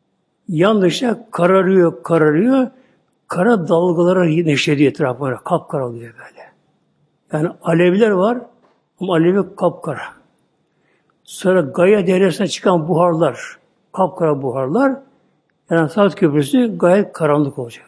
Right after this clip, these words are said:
böyle. Zifiri karanlık muhtemelen böyle. İçinde cehennem köpekleri var, havlıyorlar. Filden büyük ama köpekler.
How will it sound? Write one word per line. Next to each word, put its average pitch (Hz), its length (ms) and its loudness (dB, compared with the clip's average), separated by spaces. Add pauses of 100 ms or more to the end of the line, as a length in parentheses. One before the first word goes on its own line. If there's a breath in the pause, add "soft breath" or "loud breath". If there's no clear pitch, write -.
(120)
böyle. - 200 -20
Zifiri 160 500 -2
karanlık 139 520 -8
muhtemelen - 340 -20 (120)
böyle. - 200 -20 (1700)
İçinde 196 800 2
cehennem 170 460 -2
köpekleri 170 600 -2
var, 120 180 -8
havlıyorlar. 143 840 0 (1040)
Filden 175 480 0
büyük 160 220 0
ama 131 260 -2
köpekler. 127 520 -6